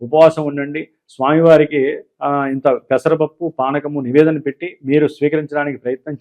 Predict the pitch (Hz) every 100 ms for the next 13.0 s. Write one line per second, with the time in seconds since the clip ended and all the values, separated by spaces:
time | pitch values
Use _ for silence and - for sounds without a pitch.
0 | 143 143 147 160 160 _ _ - 123 160
1 | 160 151 127 _ _ 151 - 151 - 156
2 | 165 165 165 156 147 139 147 120 139 160
3 | - 156 135 135 156 165 147 117 131 143
4 | 151 143 151 156 151 139 135 135 - _
5 | _ 117 143 180 180 160 147 165 160 139
6 | 156 170 170 165 156 143 127 - 143 170
7 | - _ _ 143 143 139 131 147 151 147
8 | 147 160 170 147 131 - - 175 175 165
9 | 143 143 143 180 156 147 - 131 131 151
10 | - 151 147 147 123 - 143 120 135 -
11 | 131 147 147 143 139 127 131 123 135 139
12 | 127 127 127 - 190 - _ - 147